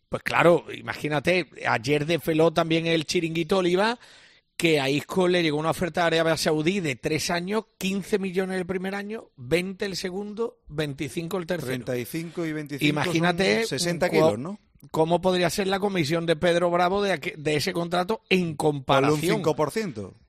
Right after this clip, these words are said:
Speaker 1: Claro, imagínate,
Speaker 2: <laughs> Por
Speaker 1: en
Speaker 2: ejemplo, ¿eh?
Speaker 1: comparación con la del contrato de Isco aquí, que está en uno y poco,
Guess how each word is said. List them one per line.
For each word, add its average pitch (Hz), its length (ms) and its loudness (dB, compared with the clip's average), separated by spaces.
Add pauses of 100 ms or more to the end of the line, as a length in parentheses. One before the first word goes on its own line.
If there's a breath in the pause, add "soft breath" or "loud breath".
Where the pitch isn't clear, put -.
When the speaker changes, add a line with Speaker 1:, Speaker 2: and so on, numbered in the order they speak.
(140)
Speaker 1:
Claro, - 320 -2
imagínate, 165 500 0
Speaker 2:
<laughs> - 20 -4
Por 220 100 -6
Speaker 1:
en 170 100 2
Speaker 2:
ejemplo, 156 100 -4
¿eh? 160 40 6
Speaker 1:
comparación 151 760 4
con 151 160 4
la 139 100 4
del 139 200 -2
contrato 160 600 2
de 190 100 0
Isco 185 260 2
aquí, 208 240 -2
que 160 120 0
está 180 220 0
en 165 180 0
uno 185 200 4
y 180 60 4
poco, 160 500 2